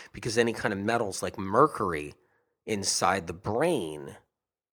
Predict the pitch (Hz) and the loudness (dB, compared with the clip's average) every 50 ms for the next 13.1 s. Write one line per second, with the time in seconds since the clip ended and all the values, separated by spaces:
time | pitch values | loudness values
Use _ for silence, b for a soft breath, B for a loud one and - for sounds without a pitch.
0 | _ _ - 113 107 101 98 101 98 92 95 95 104 117 147 165 160 135 107 95 | _ _ -6 -2 -2 0 0 -2 -2 -4 -4 -2 2 4 4 4 4 4 2 -2
1 | 92 95 113 135 143 139 - 113 101 98 92 - - - 87 87 82 76 82 85 | 0 4 4 4 4 4 0 -4 -4 -4 -4 -4 -2 -2 -2 -2 -2 -6 -10 -10
2 | - 92 120 151 190 180 113 80 69 65 69 69 - - _ _ _ _ _ _ | -6 -2 0 0 0 0 -2 -4 -6 -10 -12 -16 -18 -20 _ _ _ _ _ _
3 | _ _ _ _ _ - 110 107 104 110 113 107 107 117 104 101 98 - - - | _ _ _ _ _ 0 0 0 2 0 0 0 2 2 4 4 2 2 -2 -4
4 | 110 104 104 104 107 98 - 107 101 95 92 - - _ - 90 - - - 120 | -4 -2 0 0 -2 0 0 0 0 0 0 -2 -4 _ -2 -2 0 2 4 4
5 | 110 110 - - 113 98 90 - - 127 127 156 202 160 104 87 - - 107 92 | 4 4 2 0 0 0 0 0 2 4 6 6 6 4 0 -2 -2 -2 -2 -2
6 | 87 80 76 76 71 65 65 60 58 62 64 - _ _ _ _ _ _ _ _ | 0 -2 -4 -4 -6 -4 -6 -6 -8 -10 -14 -18 _ _ _ _ _ _ _ _
7 | _ - 104 110 123 - - 143 131 113 101 104 110 104 101 95 - 131 120 - | _ -4 -2 -2 0 2 4 6 6 6 4 2 0 0 -2 -4 -4 -6 -4 -4
8 | 117 104 101 117 110 107 110 107 104 - 101 95 - - 113 95 - - 95 - | -6 0 2 2 4 6 6 6 4 2 -2 -2 2 2 4 4 2 0 -4 0
9 | - 160 165 160 - 113 104 98 95 - - 95 95 - - 117 104 104 110 151 | 2 2 4 4 4 2 0 0 -2 -4 -6 -4 -4 0 0 0 0 2 2 2
10 | 185 202 170 131 120 107 - 127 120 - - 151 147 143 131 123 117 131 143 165 | 2 4 4 2 2 0 -2 -2 -2 0 2 2 2 2 0 2 2 2 2 2
11 | 160 - 143 123 113 113 107 98 - - 113 - - - 156 151 - 127 113 117 | 2 2 0 0 2 0 -2 -4 -4 -6 -6 -4 2 4 4 4 4 0 -4 -4
12 | - - 156 135 110 107 135 170 202 208 202 160 131 120 117 117 110 110 104 101 | -2 -2 -2 -2 0 0 2 2 2 2 2 2 2 2 2 2 2 2 0 0
13 | 110 110 | -2 -2